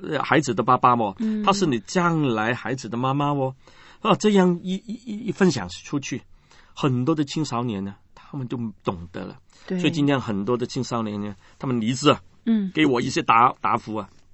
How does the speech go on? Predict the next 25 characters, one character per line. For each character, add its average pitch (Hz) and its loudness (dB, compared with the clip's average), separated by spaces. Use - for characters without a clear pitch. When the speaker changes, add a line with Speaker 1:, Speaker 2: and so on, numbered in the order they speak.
Speaker 1:
说 135 -8
我 110 -4
现 131 -4
在 120 2
呢， 117 0
已 101 -8
经 113 -10
开 127 -8
始 - -8
为 110 -6
我 98 -8
的 104 -10
利 101 -10
波 107 -8
加 104 -8
祷 - -10
告 95 -8
了。 92 -8
Speaker 2:
啊。 185 -2
Speaker 1:
我 120 0
开 135 2
始 113 0
为 127 4
我 117 2
呢， 120 0